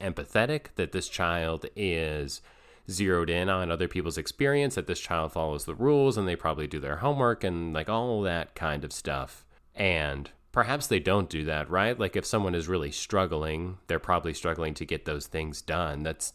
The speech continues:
ch-, a child can be externally focused on those things and hypervigilant and still struggle internally or have eruptions of things come out of them that they're not in control over because they have so much repressed emotion inside of themselves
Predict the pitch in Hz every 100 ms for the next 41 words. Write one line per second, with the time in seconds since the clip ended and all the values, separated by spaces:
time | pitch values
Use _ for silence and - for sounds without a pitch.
0 | - - 104 - 104 95 87 - - 95
1 | 87 78 90 85 73 73 _ _ - -
2 | - 98 92 80 76 - 98 92 78 78
3 | - - 95 87 80 80 76 - 101 87
4 | 80 80 85 87 80 90 87 78 78 -
5 | - 92 - 107 95 - - - - 78
6 | 87 - 67 64 - 90 - 92 95 78
7 | 76 85 87 80 80 92 - 80 87 80
8 | 85 - - 76 90 - - 82 - 90
9 | 85 85 - 80 90 98 78 80 80 80
10 | 95 95 87 85 78 82 80 87 101 98
11 | - 87 120 123 73 76 78 82 82 82
12 | 80 - - 92 90 - 85 - - 87
13 | - 80 76 90 82 78 78 82 78 76
14 | - 90 90